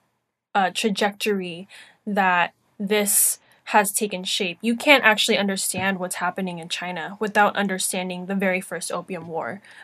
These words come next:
of eighteen thirty-nine, you know, and how colonialism, um,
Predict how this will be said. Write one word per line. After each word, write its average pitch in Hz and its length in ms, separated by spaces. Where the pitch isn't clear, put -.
of 185 220
eighteen 190 380
thirty-nine, 170 720
you 208 120
know, 170 120
and 190 100
how 202 220
colonialism, 190 1000
um, 180 460